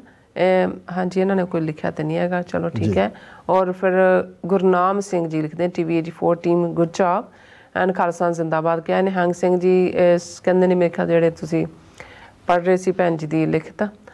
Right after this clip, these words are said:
Speaker 2: ਜੀ।
Speaker 1: ਆਮ ਮਨਜੋਤ ਕਰਾਂ ਦੀ, ਉਹਨਾਂ ਲਿਖਿਆ ਔਰ ਦਿੱਤੀ, ਮੇਰੇ ਖਿਆਲ ਸਾਬਰਮਤੀ ਮੰਦਿਰ ਉਹਨਾਂ ਨੇ, ਜਾਂ
Speaker 2: ਹਾਂ,
Speaker 1: ਤੁਸੀਂ
Speaker 2: ਸਾਬਰਮਤੀ ਕੇਰਲਾ ਦੇ ਵਿੱਚ ਹੈ।
Speaker 1: ਹਾਂਜੀ। ਔਰ ਸੁਖਵਿੰਦਰ ਸਿੰਘ ਖਾਲਸਾ ਜ਼ਿੰਦਾਬਾਦ, ਫਤਿਹ ਬੁਲਾਉਂਦੇ ਨੇ। ਔਰ ਸਤਨਾਮ ਸਿੰਘ ਖਾਲਸਾ ਜ਼ਿੰਦਾਬਾਦ। ਔਰ ਕਹਿੰਦੇ ਕੱਲ੍ਹ ਭਗਵੰਤ ਮਾਨ, ਭਗਵੰਤੂ ਨੇ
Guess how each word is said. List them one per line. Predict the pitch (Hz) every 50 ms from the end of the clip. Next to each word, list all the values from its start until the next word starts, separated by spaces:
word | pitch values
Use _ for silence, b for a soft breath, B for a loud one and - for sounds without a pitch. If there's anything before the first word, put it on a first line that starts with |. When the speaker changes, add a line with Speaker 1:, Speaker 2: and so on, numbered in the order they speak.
| B 117
Speaker 2:
ਜੀ। | 98 113 196 175
Speaker 1:
ਆਮ | 180 180 175
ਮਨਜੋਤ | 175 175 165 165 165 160 165
ਕਰਾਂ | - 175 170 170 165
ਦੀ, | 175
ਉਹਨਾਂ | 175 175 180 175
ਲਿਖਿਆ | 170 160 160 - 175
ਔਰ | 175 165
ਦਿੱਤੀ, | 160 165 160 - 190
ਮੇਰੇ | 196 190 185
ਖਿਆਲ | 185 185 180
ਸਾਬਰਮਤੀ | 180 - 175 165 160 165 175 175 175 170 165 165 - 165
ਮੰਦਿਰ | 165 165 170 165 156 151 147 143
ਉਹਨਾਂ | 139 139 139
ਨੇ, | 143 143 147 160 - -
ਜਾਂ | -
Speaker 2:
ਹਾਂ, | 123 123 107
Speaker 1:
ਤੁਸੀਂ | 104 151
Speaker 2:
ਸਾਬਰਮਤੀ | - 117 104 98 110 107 104 101 101 120
ਕੇਰਲਾ | 113 - 127 120 107 107 107 104 98
ਦੇ | 92 98 90
ਵਿੱਚ | 90 180 - -
ਹੈ। | 185 185
Speaker 1:
ਹਾਂਜੀ। | 185 180 165 160 - - 160 B B B B B B B _
ਔਰ | 175 180 185 185
ਸੁਖਵਿੰਦਰ | 180 185 190 180 196 185 180 185
ਸਿੰਘ | 180 185 190 185 185
ਖਾਲਸਾ | - 185 170 160 - 175 170
ਜ਼ਿੰਦਾਬਾਦ, | 165 165 165 165 170 165 165 170 180 180 175
ਫਤਿਹ | 175 - 170 156 - 165 165
ਬੁਲਾਉਂਦੇ | 165 165 170 170 170 170 175 175
ਨੇ। | 175 175 175 175 -
ਔਰ | - - 165 165
ਸਤਨਾਮ | 165 - 165 165 170 170 165 165
ਸਿੰਘ | 160 - 175 170
ਖਾਲਸਾ | - 165 160 156 - 165 165
ਜ਼ਿੰਦਾਬਾਦ। | 160 165 160 160 160 156 165 175 202 220 - B B B B B B B B
ਔਰ | - 180 175
ਕਹਿੰਦੇ | 170 190 185 196 196
ਕੱਲ੍ਹ | 196 196 190 185 180 185
ਭਗਵੰਤ | 185 185 185 180 180 190 185 185 180 160 165
ਮਾਨ, | 165 170 170 165 165 165 160 - - _ -
ਭਗਵੰਤੂ | 180 175 190 185 175 165 160 151 156 - 190 208 202 202
ਨੇ | 180 156 -